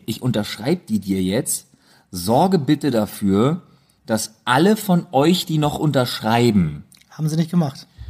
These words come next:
Speaker 1: Nee, die Story wurde viel verworrener. Er dachte, <laughs> er dachte, er soll sich darum kümmern, dass alle von Doktor Freud unterschreiben.
Speaker 2: Oh.
Speaker 1: Hat nur Frodo gefunden. <laughs>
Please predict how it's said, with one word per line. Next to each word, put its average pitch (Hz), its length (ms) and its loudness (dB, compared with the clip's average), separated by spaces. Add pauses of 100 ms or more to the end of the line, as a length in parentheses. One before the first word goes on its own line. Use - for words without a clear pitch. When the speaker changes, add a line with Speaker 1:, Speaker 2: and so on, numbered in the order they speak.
(840)
Speaker 1:
Nee, 92 420 2
die 95 80 -6
Story 107 360 2
wurde 107 140 4
viel 127 180 -2
verworrener. 95 600 -2 (1040)
Er 139 160 0
dachte, 131 560 0 (640)
<laughs> - 840 -10
er 160 140 0
dachte, 135 380 0
er 135 160 2
soll 127 200 2
sich 123 140 -6
darum 110 300 0
kümmern, 135 240 -2
dass - 260 -4
alle 123 180 2
von 135 160 -2
Doktor 101 280 -2
Freud 127 320 0
unterschreiben. 87 640 -2 (200)
Speaker 2:
Oh. 339 1400 -2
Speaker 1:
Hat - 160 2
nur 175 240 8
Frodo 156 400 4
gefunden. 95 720 6
<laughs> 403 40 8